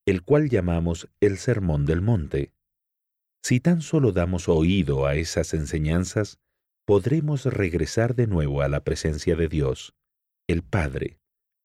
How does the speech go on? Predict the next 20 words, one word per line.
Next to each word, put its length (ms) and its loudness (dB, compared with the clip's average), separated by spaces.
y 120 2
de 140 4
su 220 2
Hijo 280 0
Jesucristo. 840 -4
Con 180 4
frecuencia 580 0
pienso 440 0
en 120 0
aquello, 580 -2
que 180 4
en 160 0
realidad 760 -2
es 220 2
una 160 -2
síntesis. 760 -6
"Sed, 500 2
pues, 360 2
vosotros 580 0
perfectos, 800 -4